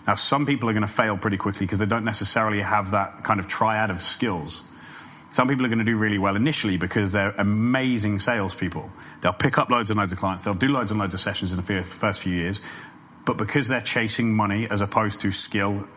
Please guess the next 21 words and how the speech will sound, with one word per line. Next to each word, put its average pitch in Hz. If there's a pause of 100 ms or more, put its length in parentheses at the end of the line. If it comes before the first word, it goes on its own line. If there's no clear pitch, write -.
as 95
opposed 104
to 104
being 110
the 95
best 95
trainer, 101 (960)
eventually 107 (1500)
you 117
can 123
only 127
sell 113
shit -
for -
so 110
long 101
before 98
it 90
starts -
to 90
smell. 85